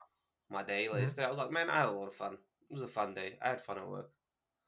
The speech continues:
Speaker 1: Was I exhausted? Hell yeah. But it was fun. Wax or Keith, have you watched the, um, the, the Chihaya Furu, the Karuta anime?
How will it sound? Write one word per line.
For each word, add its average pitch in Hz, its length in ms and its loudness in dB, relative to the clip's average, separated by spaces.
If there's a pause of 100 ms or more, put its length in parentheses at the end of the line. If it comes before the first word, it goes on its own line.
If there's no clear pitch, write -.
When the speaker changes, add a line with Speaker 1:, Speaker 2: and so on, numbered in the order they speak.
(2000)
Speaker 1:
Was 123 200 0
I 135 100 12
exhausted? 147 500 2
Hell 110 180 2
yeah. 98 200 -2 (200)
But - 100 -6
it 139 40 -2
was 123 100 -6
fun. 101 260 -6 (1000)
Wax 180 260 12
or 165 60 4
Keith, 151 220 2
have 131 120 2
you 170 100 4
watched 170 220 0
the, 143 160 2
um, 120 440 4 (100)
the, 110 520 0 (880)
the 104 920 -4 (640)
Chihaya 123 380 2
Furu, 143 420 -6
the 101 680 4
Karuta 120 260 -2
anime? 127 340 2